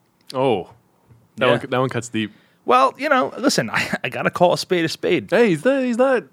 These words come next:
Speaker 1: making a ton of money yet. I mean, and he's been hurt. Like
Speaker 2: Thor?
Speaker 1: Yeah.
Speaker 2: He's making a ton of money. Not from the Mets, but I'll tell
Speaker 1: Yeah.
Speaker 2: you something. I mean,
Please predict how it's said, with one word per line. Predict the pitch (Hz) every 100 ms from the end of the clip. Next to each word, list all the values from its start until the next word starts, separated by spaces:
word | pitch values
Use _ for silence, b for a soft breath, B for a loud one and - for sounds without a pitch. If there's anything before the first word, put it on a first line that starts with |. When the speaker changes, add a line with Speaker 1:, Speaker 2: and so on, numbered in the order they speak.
| -
Speaker 1:
making | 147 175 156
a |
ton | 127 156
of |
money | 127 143
yet. | 113 143 113 131
I | 113
mean, | 107 107 104 -
and | 117 107 104 98
he's | 123
been | 127
hurt. | 110 143 160 - _ _ _ _
Like | 98 -
Speaker 2:
Thor? | - 131 214 233 b _
Speaker 1:
Yeah. | 247 165 b b b b
Speaker 2:
He's | 180 185
making | 208 165
a | 107
ton | 113
of | 92
money. | 87 87 120 b b b b b _ _ _ _
Not | - 131 123 -
from | 151
the | 101
Mets, | 139 147 - - - _ _ -
but | 104
I'll |
tell | 113
Speaker 1:
Yeah. | 131
Speaker 2:
you |
something. | - 160 147 87 -
I |
mean, | 110 101